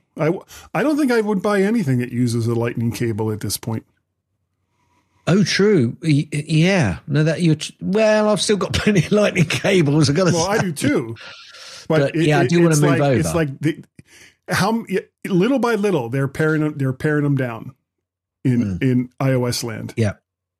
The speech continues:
Speaker 2: Well, everywhere land.
Speaker 1: Yeah.
Speaker 2: Um, apparently, rave reviews pile up for Apple T V Plus series Slow Horses season three.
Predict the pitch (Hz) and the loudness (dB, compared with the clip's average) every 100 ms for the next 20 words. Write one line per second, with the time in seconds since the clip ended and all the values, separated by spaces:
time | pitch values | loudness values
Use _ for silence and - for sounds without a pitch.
0 | _ - 139 131 107 117 101 80 80 80 | _ -10 -2 0 0 0 -2 -2 -6 -6
1 | 76 - - _ _ 147 135 113 - _ | -8 -12 -18 _ _ 0 0 -4 -12 _
2 | 160 175 175 175 - _ _ _ _ _ | -2 2 2 0 -6 _ _ _ _ _
3 | _ _ - - 190 208 151 110 120 - | _ _ -10 -4 -2 0 0 -2 -2 -4
4 | _ _ - 120 147 175 180 180 123 143 | _ _ -4 0 2 2 2 2 2 2
5 | 156 131 127 170 160 120 92 - - 143 | 2 2 0 2 2 2 0 -6 -4 -2
6 | 135 127 131 - 139 131 135 - 139 127 | 0 -2 -4 -8 -6 -4 -6 -4 -2 0
7 | 131 123 120 - 170 165 - - - 127 | -2 -4 -6 -8 -4 -4 -6 -8 -4 -2
8 | 123 120 113 - - - - 127 127 131 | 0 0 -2 -6 -8 -8 -4 -2 0 0
9 | 123 117 113 101 110 107 - - - 101 | -2 -2 -2 -2 -4 -4 -6 -8 -6 -4
10 | 98 87 98 92 - - 87 76 78 | -4 -4 -4 -6 -8 -8 -6 -6 -8